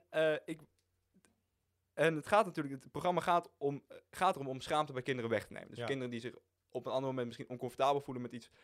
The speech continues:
Speaker 1: wat er bij hun gebeurt. Of als ze ouder zijn, gewoon ouderen ook. Ik denk dat best wel veel mensen van onze leeftijd of nog ouder, die hier ook
Speaker 2: Ja.
Speaker 1: best wel wat aan kunnen hebben.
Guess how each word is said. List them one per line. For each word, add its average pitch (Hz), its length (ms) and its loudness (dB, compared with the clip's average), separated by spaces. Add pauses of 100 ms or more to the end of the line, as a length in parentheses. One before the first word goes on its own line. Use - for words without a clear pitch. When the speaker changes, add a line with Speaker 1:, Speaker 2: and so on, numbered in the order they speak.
(120)
Speaker 1:
wat 120 100 -6
er 120 60 -10
bij 123 60 0
hun 120 100 -2
gebeurt. 131 220 2
Of 170 100 -4
als 156 100 2
ze - 100 -8
ouder 175 260 8
zijn, 123 180 -2
gewoon 151 160 -4
ouderen 151 320 4
ook. 170 200 4
Ik 120 80 -16
denk 127 120 -4
dat 110 100 -6 (240)
best 123 340 0
wel 123 100 -12
veel 123 140 -6
mensen 117 280 -6
van 120 100 -12
onze 123 220 -10
leeftijd 117 340 -6
of 117 80 -8 (440)
nog 131 200 -8
ouder, 156 260 4
die 123 100 -4
hier 131 120 0
ook 156 80 2
Speaker 2:
Ja. 143 80 2
Speaker 1:
best 120 120 0
wel 127 160 -4
wat - 120 -10
aan - 60 -14 (240)
kunnen 117 200 -4
hebben. 107 300 -2